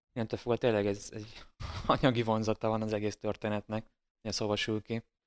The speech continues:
De aztán tényleg egy más kérdés, hogyha lesz döntés, akkor egyáltalán a kvalifikáció az hogyan fog zajlani. Tehát atlétikában még azért könnyebb a helyzet, azért nyilván a kvó-, a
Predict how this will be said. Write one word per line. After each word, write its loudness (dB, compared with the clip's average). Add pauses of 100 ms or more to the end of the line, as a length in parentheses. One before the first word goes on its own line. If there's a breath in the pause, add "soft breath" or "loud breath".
(500)
De 6
aztán 6
tényleg 8
egy 8
más 8
kérdés, 4
hogyha 2
lesz 6
döntés, 2
akkor -2
egyáltalán 0
a -6
kvalifikáció -2
az -10
hogyan -6
fog -8
zajlani. -4
Tehát -6 (280)
atlétikában 4
még 2
azért 2
könnyebb -2
a 2
helyzet, 0
azért 0
nyilván -2
a -2
kvó-, -6 (100)
a -2